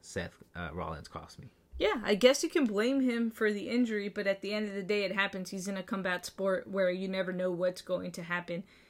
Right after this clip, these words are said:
Speaker 2: And yes, he does have unfinished business, and it's very gutsy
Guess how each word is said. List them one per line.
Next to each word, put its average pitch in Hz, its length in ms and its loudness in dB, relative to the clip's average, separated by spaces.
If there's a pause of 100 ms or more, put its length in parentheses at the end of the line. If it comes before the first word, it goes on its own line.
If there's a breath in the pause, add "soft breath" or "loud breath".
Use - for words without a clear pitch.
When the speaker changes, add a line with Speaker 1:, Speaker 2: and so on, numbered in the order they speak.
(260 loud breath)
Speaker 2:
And 208 180 4
yes, 226 220 6
he 233 80 0
does 202 220 2
have 196 160 2
unfinished 214 540 -2
business, 208 400 0
and 190 160 -4
it's 185 140 -6
very 214 320 4
gutsy 220 460 -2